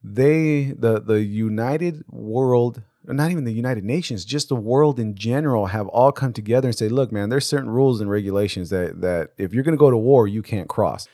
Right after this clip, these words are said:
'cause those are, you know, war crimes. And w-, when we catch you, we're gonna fuck you up to the max we can fuck you up at." So a lot of things that the Nazis and the Japanese military did during World War Two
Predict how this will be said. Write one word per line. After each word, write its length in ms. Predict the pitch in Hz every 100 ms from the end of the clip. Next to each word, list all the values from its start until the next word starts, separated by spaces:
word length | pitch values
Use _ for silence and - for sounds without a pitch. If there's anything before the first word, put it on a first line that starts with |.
| _
'cause 160 | - 120
those 140 | 127
are, 200 | 123 113 -
you 280 | 113 110 110
know, 140 | 95 90
war 360 | 95 117 120
crimes. 460 | - 90 85 85 82
And 580 | 95 90 87 85 87 80
w-, 180 | 98 92
when 200 | 107 127
we 100 | 131
catch 360 | 113 123 113 -
you, 80 |
we're 100 | 98
gonna 160 | 101 92
fuck 300 | - 95 -
you 100 | 95
up 120 | 90
to 100 | 92
the 80 | 90
max 360 | 90 90 80 85
we 80 |
can 100 | 80
fuck 260 | 73 80 76
you 100 | 87
up 160 | 85 71
at." 180 | 62 -
So 260 | 107 85 - _ _ _
a 80 | -
lot 160 | 110 143
of 100 | 156
things 220 | 151 131
that 140 | 113
the 60 | -
Nazis 480 | 104 117 117 104 95
and 240 | 90 92
the 80 | 87
Japanese 480 | 82 95 90 92 82
military 400 | 98 95 90 82
did 200 | 92 101
during 240 | 85 80
World 240 | 80 82 82
War 160 | 78
Two 320 | - 131 120